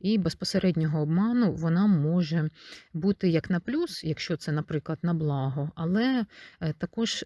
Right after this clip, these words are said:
треба дивитися, щоб і вас не обманули. І це також може стосуватися і на рівні держави, можуть скритися якісь скандали,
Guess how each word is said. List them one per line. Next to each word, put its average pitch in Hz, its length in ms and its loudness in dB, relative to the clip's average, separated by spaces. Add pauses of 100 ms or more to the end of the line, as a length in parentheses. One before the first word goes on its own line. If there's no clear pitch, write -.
треба 202 280 2
дивитися, 190 400 0
щоб 165 220 -4
і 180 40 2
вас 208 300 0
не 160 140 0
обманули. 151 720 0 (320)
І 165 360 2 (100)
це 208 200 -2
також 180 400 -4
може 170 220 2
стосуватися 170 760 -2
і 160 60 0
на 170 140 4
рівні 170 260 4
держави, 160 560 -2
можуть 151 320 -2
скритися - 480 -6
якісь 147 240 -6
скандали, 214 800 0